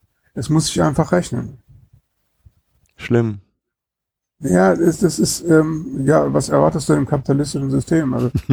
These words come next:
Speaker 2: <laughs>
Speaker 1: gu-, guck mal die, die, die Ergebnisse Sondierungsgespräche in Deutschland an, dann,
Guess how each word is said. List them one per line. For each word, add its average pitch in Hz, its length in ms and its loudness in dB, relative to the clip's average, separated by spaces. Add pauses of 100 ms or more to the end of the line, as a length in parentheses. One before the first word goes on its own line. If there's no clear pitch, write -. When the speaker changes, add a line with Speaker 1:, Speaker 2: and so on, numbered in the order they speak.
(260)
Speaker 2:
<laughs> - 200 -14 (320)
Speaker 1:
gu-, - 140 -12
guck - 180 -6
mal 151 200 4
die, 139 200 6
die, 139 400 4
die 147 160 2
Ergebnisse 143 680 2
Sondierungsgespräche 147 960 0
in 135 100 -4
Deutschland 143 400 -2
an, 139 180 -2
dann, 131 680 -2